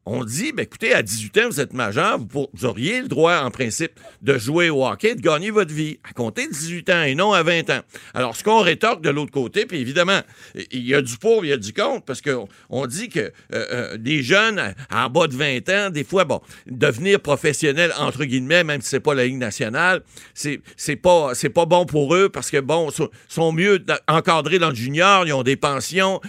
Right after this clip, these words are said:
il y a des règles plus strictes, et cetera. Mais des jeunes de dix-neuf ans, ben, ils sont majeurs, dix-huit ans aussi. Alors, puis il y a même des joueurs de vingt ans qui sont... Eux, ils ont le droit. Mais en fait, lui, ce que, ce que, ce que, ce que ce bureau d'avocats-là demande, c'est de dire, écoutez, il y a eu,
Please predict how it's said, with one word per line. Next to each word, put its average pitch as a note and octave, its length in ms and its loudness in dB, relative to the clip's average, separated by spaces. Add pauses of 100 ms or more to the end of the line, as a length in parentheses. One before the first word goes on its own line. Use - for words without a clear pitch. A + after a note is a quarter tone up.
il A#2+ 60 -4
y C3+ 40 0
a B2+ 40 0
des C3+ 160 2
règles D#3 180 0
plus B2 160 -6
strictes, - 400 -4
et G#2+ 80 -8
cetera. C3+ 560 2 (380)
Mais A#2+ 300 0
des C#3 200 0
jeunes A3+ 240 4
de D#3+ 100 2
dix-neuf A#2 420 0
ans, A3+ 200 0
ben, G#2+ 120 -4
ils G2 100 -6
sont D3 140 -6
majeurs, E3+ 420 2
dix-huit B2 320 -4
ans F#3+ 100 2
aussi. D#3+ 360 -4 (280)
Alors, A2+ 240 -2
puis D3+ 120 2
il - 20 8
y - 20 4
a C#3 40 4
même F#3 180 2
des D#3 140 0
joueurs E3 220 0
de D#3 80 4
vingt C3 280 0
ans E3+ 120 2
qui - 100 -10
sont... G#2+ 140 -8 (180)
Eux, G3 120 6
ils F3 60 4
ont B2+ 160 2
le B2+ 80 2
droit. A#2+ 280 0
Mais B2 180 -4 (480)
en C3 140 -2
fait, A3 240 0
lui, G3 160 -4
ce - 120 -4
que, B2+ 120 -6
ce - 160 -12
que, D2 100 -12
ce - 160 -12
que, - 140 -10
ce - 160 -8
que C3+ 140 -2
ce C#3+ 120 -4
bureau F#3 280 4
d'avocats-là C#3+ 580 0
demande, C3 540 -4 (260)
c'est E3 220 -4
de C3+ 40 -12
dire, F#3 220 -2
écoutez, - 380 0 (280)
il A2 80 -10
y D3 40 4
a E3 80 6
eu, A#3+ 260 0